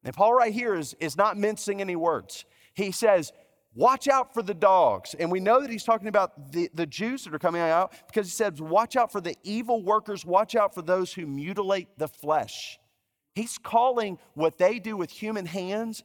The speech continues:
of circumcision mutilating the flesh rather than circumcision, which would have been held in high regard of every Jew.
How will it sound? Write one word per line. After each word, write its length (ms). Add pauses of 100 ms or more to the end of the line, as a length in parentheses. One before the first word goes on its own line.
(140)
of 140
circumcision 880 (280)
mutilating 800 (320)
the 80
flesh 720 (920)
rather 260
than 160
circumcision, 800
which 180
would 60
have 80
been 160
held 280
in 220
high 240
regard 400
of 60
every 240
Jew. 260